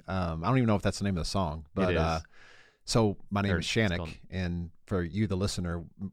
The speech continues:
Speaker 1: what you may not know if you don't know me personally, my nickname growing up was Nook,
Speaker 2: Hmm.
Speaker 1: 'cause Shannook and Nook, and it
Speaker 2: Yeah.
Speaker 1: just stuck. You know, when you're out playing on the court, you have to have one syllable names.
Speaker 2: Your name
Speaker 1: So
Speaker 2: is
Speaker 1: it just
Speaker 2: Shannock,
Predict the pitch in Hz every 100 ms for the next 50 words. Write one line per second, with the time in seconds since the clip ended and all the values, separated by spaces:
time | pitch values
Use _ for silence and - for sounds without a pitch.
0 | - 104 101 98 90 104 98 95 87 95
1 | 92 85 92 82 - 104 - 85 82 80
2 | 92 95 92 95 107 92 87 87 90 85
3 | 98 - 80 - 92 - - - - -
4 | 92 76 - - - 90 - 98 87 85
5 | 78 - 92 87 104 82 - 82 87 90
6 | - - 95 82 - - 98 90 82 90
7 | 92 87 85 - 92 82 - 104 95 -
8 | 90 87 87 82 82 95 - 101 85 78
9 | 92 78 - - - - - - - -
10 | 101 117 101 90 95 113 110 71 -